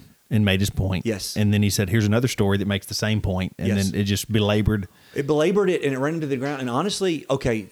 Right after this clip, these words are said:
Speaker 2: I'm gonna tell you, Malcolm Gladwell is a master of telling stories that support his point, but then revisiting the story later on in the book to peel back another layer of the story
Speaker 1: Mm-hmm.
Speaker 2: and further another point.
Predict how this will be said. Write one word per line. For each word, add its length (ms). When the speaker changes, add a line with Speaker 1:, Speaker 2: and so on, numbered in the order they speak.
Speaker 2:
I'm 80
gonna 100
tell 160
you, 260
Malcolm 460
Gladwell 600
is 140
a 100
master 840
of 200
telling 400
stories 600
that 120
support 440
his 140
point, 520
but 160
then 240
revisiting 640
the 80
story 640
later 420
on 220
in 80
the 80
book 400
to 460
peel 200
back 240
another 240
layer 300
of 120
the 60
story 440
Speaker 1:
Mm-hmm. 260
Speaker 2:
and 180
further 320
another 300
point. 480